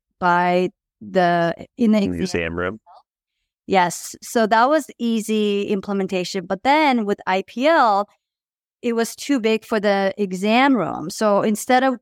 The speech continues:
Speaker 1: uh, we were, initially we're like, "Okay, we'll whe-, wheel it in when we're doing a treatment." But pretty, pretty soon that was obvious that that was not gonna work out because, um, it was just get in the way, like, you know, bringing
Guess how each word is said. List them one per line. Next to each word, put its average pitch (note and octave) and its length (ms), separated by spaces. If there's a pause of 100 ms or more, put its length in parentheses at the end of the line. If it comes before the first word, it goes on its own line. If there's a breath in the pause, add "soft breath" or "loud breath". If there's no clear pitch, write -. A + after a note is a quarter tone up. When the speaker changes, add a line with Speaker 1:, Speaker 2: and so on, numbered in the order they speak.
(140)
Speaker 1:
uh, G#3+ 60
we A3+ 140
were, G#3+ 140
initially A3+ 420
we're G#3 80
like, F#3+ 160
"Okay, G#3+ 160
we'll G3 180
whe-, A3+ 260
wheel C4+ 400
it C4 140
in G#3+ 320
when G3+ 140
we're G3 160
doing G3+ 200
a G3 60
treatment." F#3+ 720 (560)
But B3 200 (240)
pretty, E4+ 320 (380)
pretty D#4 280
soon D4+ 580
that A3+ 140
was A3 220
obvious A3+ 340
that G#3+ 140
that G#3+ 160
was G#3+ 160
not G3+ 260
gonna G3 180
work F#3+ 280
out F#3+ 180
because, G3 640
um, F#3 520
it A3 100
was G3+ 180
just A3 200
get A#3+ 200
in G#3 100
the G3 80
way, G3+ 400
like, F3+ 160 (140)
you G#3 120
know, F3+ 220
bringing F#3 400